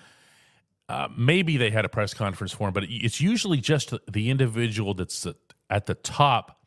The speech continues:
of a specific structure. I think with a hire this prominent, and nobody has to wonder how important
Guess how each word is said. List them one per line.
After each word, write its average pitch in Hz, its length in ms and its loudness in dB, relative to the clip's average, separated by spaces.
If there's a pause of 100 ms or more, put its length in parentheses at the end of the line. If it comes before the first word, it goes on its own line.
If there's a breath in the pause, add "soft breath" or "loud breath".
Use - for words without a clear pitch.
(580)
of 104 120 -2
a - 60 0
specific - 600 -2
structure. 104 600 -2 (560 soft breath)
I 139 160 6
think 202 380 0 (100)
with 123 340 0 (100)
a 104 120 0
hire 135 480 0
this 110 360 2
prominent, 127 720 -2 (760)
and 85 160 -2
nobody 160 360 4
has 139 180 2
to 123 100 -2
wonder 107 460 0 (360)
how 113 220 0
important 101 680 -4